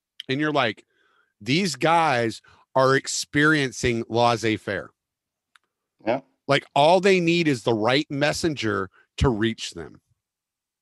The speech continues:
Speaker 2: Yep.
Speaker 1: You know what I'm saying? Like, they are, they understand who the enemy is. They understand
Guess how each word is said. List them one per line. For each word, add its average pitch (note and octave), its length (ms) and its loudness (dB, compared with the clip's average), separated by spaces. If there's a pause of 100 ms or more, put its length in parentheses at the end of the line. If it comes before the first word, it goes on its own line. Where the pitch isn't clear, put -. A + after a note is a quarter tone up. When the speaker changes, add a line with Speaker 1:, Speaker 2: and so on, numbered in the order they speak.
(380)
Speaker 2:
Yep. D3 160 0 (240)
Speaker 1:
You A#2+ 120 -2
know C3 100 4
what C3 120 4
I'm B2+ 100 0
saying? D3 360 0 (320)
Like, C3+ 280 0 (160)
they D3 300 2
are, F3 360 4
they C#3+ 300 0
understand E3 960 -2
who D#3+ 180 -4
the D3+ 220 -6
enemy A2+ 340 -6
is. F2+ 480 -10 (480)
They C#3 180 0
understand D#3+ 1000 -2